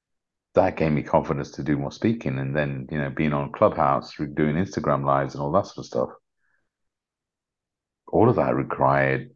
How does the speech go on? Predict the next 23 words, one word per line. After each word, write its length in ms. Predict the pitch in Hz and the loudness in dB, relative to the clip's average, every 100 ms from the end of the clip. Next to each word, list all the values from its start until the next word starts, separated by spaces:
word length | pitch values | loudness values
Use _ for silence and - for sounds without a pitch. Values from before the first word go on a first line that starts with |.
| - | -12
trusting 480 | - 87 - 76 73 | -4 -4 -2 -4 -4
in 240 | 69 67 67 | -4 -8 -10
whatever 680 | 67 73 71 69 73 67 - _ _ _ _ _ _ _ _ _ | -4 -2 -2 0 -2 -2 -6 _ _ _ _ _ _ _ _ _
I 80 | 73 | -2
was 120 | 71 | -2
here, 280 | 80 78 76 - 60 | 0 0 -2 -10 -6
and 180 | 76 71 | -2 -2
I 60 | |
was 140 | 71 - | -2 -2
here 240 | 78 71 | -2 0
meant 260 | 73 76 76 | -2 -4 -4
to 100 | 69 | 0
do, 240 | 87 113 | 2 4
right? 300 | 62 78 62 | 2 0 -2
It's 140 | - | -4
that 180 | - 65 | -4 -2
leap 220 | 76 - | -2 -4
of 80 | - | -6
faith. 380 | - 107 - - | -2 -2 -4 -10
And 100 | 71 | -8
it's 240 | 73 - - | -6 -8 -14
just 140 | - | -4
that 220 | 82 58 | 0 0